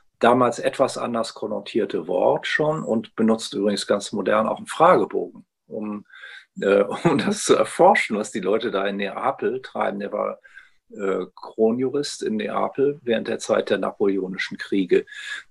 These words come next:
Und, ähm, die, diese Jettatura-Theorie, die hält sich bis heute. Und man kann ähnliche Übergänge übrigens in anderen Bereichen, die nicht so ganz so blickfixiert sind, aber auch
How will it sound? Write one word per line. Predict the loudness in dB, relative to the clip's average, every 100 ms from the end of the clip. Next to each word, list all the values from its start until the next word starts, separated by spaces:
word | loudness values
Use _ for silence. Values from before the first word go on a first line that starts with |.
| -2
Und, | 2 2 2 -2 0
ähm, | 2 2 0 0 -2 -6 _ -14 -14 -18 -2
die, | 4 4 4 4
diese | 4 4
Jettatura-Theorie, | 6 6 6 4 6 8 8 6 6 4 6 4
die | 2 0
hält | 0 -2
sich | -6 -4
bis | -4 2
heute. | 4 4 4 2
Und | 2
man | 0
kann | 0 4
ähnliche | 4 4 0 -2
Übergänge | 2 4 4 2 -2
übrigens | -4 -4 -6 -4
in | -4
anderen | -2 0 0 0
Bereichen, | 0 0 -2
die | -10
nicht | -10 -10 -6
so | -4 4
ganz | 4 4 2
so | -2
blickfixiert | -2 -6 -8 -14 -12 -10 -4 -2 -2
sind, | -2 -4
aber | 0 2 4
auch | 4 2